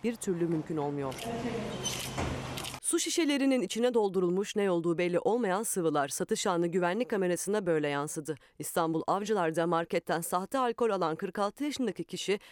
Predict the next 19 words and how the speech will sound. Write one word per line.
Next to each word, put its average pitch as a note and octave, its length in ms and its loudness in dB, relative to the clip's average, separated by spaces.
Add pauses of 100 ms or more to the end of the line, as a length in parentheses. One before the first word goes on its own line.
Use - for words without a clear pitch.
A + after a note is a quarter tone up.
(120)
zehirlenerek F#3 680 0
hayatını D#3+ 400 0
kaybetti. D3 560 -4 (260)
Polis E3 340 -2
o G3+ 80 2
markete G3+ 420 0
baskın B3 360 0
yaparak G3+ 480 0 (240)
iki G#3+ 220 -2
yüz D#4+ 140 2
şişe - 240 -2
sahte G#3 380 -2
içki F#3 240 -2
ele D3+ 140 0
geçirdi. D#3 560 -4
Dükkanın D#3 340 -2
sahibi D#3+ 520 0
gözaltına D#3 520 0
alındı. C#3+ 320 -6